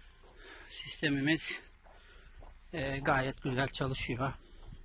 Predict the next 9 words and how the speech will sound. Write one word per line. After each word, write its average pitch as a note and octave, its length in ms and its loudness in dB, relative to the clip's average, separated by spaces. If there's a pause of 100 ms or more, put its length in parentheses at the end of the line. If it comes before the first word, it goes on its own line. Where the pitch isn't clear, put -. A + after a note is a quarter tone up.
(760)
Sıkıntımız B2+ 680 -2
yok. C#3+ 340 -2 (2000)
Burada D3 240 4
bir D3 60 6
iki C#3 200 2
tane D3 200 10
ayçiçeği C#3+ 420 6
ektik - 300 -2
biz. - 260 -2